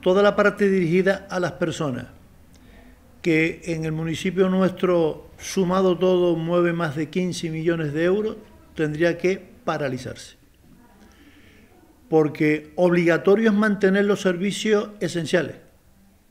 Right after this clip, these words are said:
Tener la Casa de la Juventud abierta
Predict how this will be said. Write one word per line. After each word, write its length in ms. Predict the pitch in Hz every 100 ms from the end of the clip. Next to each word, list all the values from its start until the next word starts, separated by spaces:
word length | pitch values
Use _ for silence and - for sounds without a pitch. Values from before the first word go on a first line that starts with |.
| _ _ - - _
Tener 260 | - 147 175
la 160 | 185 185
Casa 280 | 180 190
de 100 | 175
la 140 | 170 151
Juventud 500 | 156 156 156 131 147
abierta 500 | 139 165 180 220